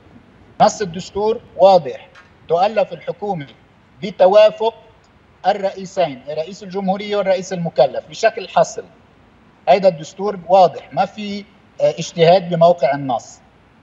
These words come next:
لا، لا الدستور حكي عن حكومات وحدة وطنية، هيدا توصيف سياسي وهيدي تسويات سياسية، وبالتالي خروج عن النص، بمعنى إنه صرنا عم نشكل حكومة هي ميني برلمان،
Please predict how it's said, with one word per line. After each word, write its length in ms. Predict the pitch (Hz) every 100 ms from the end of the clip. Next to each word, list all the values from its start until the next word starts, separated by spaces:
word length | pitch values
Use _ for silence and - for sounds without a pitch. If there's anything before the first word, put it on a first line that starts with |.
| -
لا، 200 | 175 208
لا 300 | 175 - 196
الدستور 480 | 175 190 - 196
حكي 280 | 180 196 -
عن 120 | 151
حكومات 520 | 156 175 160 165 175 170
وحدة 220 | 151 156
وطنية، 560 | 151 151 170 196 202 208 _ -
هيدا 160 | 170
توصيف 400 | 165 160 165 170
سياسي 580 | - 147 175 190 202 208 _ _ -
وهيدي 180 | 165
تسويات 400 | 165 165 165 170
سياسية، 760 | 170 165 160 156 - 185 196 214 - - _ -
وبالتالي 760 | 156 170 170 196 202 190 196 -
خروج 400 | 170 196 240 185
عن 160 | 175
النص، 540 | 170 165 165 196 - - _ _ 165
بمعنى 360 | 202 202 175
إنه 480 | 170 180 170 160 180 - -
صرنا 280 | 190 190
عم 140 | 180 180
نشكل 440 | 175 208 - 180
حكومة 380 | - - 190 185
هي 280 | 170 196 190
ميني 260 | 202 214
برلمان، 600 | 196 190 170 170 143 143